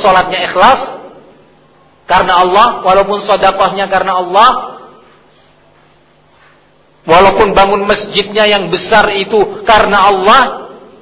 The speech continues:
tidak ingin dipuji dan disebut-sebut oleh orang di sekitarnya, tapi dia berbuat syirik akbar, maka tertolak sedekahnya tersebut.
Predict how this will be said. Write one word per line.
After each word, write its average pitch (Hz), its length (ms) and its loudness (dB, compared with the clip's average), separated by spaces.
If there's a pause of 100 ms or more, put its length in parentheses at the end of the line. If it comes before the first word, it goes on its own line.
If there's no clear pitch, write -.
(220)
tidak 190 240 2
ingin 208 160 0
dipuji 196 480 -2
dan 202 160 0
disebut-sebut 190 800 -2
oleh 196 640 -2
orang 196 320 2
di 180 160 -6
sekitarnya, 185 800 -4
tapi 165 240 0
dia 165 240 -2
berbuat 147 360 -2
syirik 156 440 -6
akbar, 117 560 -10 (560)
maka 156 320 -2
tertolak 156 880 -4
sedekahnya 120 720 -8
tersebut. 107 560 -20